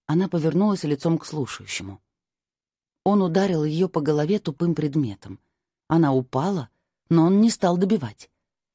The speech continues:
Он меняет орудие, наносит тринадцать ножевых ранений, но опять не убивает. Вместо этого он вспарывает ей живот неким режущим предметом.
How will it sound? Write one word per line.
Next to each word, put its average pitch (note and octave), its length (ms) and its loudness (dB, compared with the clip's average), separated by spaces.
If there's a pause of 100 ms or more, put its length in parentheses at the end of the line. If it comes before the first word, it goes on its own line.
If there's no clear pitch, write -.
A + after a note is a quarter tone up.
Он F#3 180 2
меняет G3 360 2
орудие, D3 520 -4 (280)
наносит F3+ 420 2
тринадцать F3 520 2
ножевых E3+ 360 0
ранений, D3+ 580 0 (360)
но D3+ 160 4
опять G#3 400 0
не B3 100 6
убивает. G3 480 0 (400)
Вместо E3+ 400 2
этого F3 320 2
он D3+ 180 4
вспарывает D#3 600 0
ей D3 180 0
живот B2+ 480 -4
неким G#3+ 380 4
режущим G3 420 0
предметом. F3+ 560 0